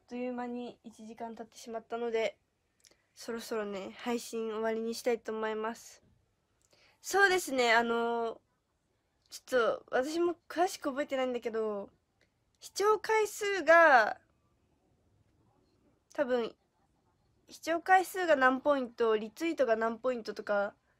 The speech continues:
あの、ポイントごと、あの、やることによって獲得できる投票ポイントが違うんだけど、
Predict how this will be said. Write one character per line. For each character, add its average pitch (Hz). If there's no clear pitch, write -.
あ 233
の、 226
ポ 311
イ 349
ン 349
ト 370
ご 359
と、 233
あ 240
の、 233
や 262
る 285
こ 349
と 339
に 294
よ 240
っ -
て 208
獲 -
得 254
で 269
き 285
る 240
投 240
票 247
ポ 277
イ 262
ン -
ト 226
が 214
違 233
う -
ん 240
だ 226
け 214
ど、 202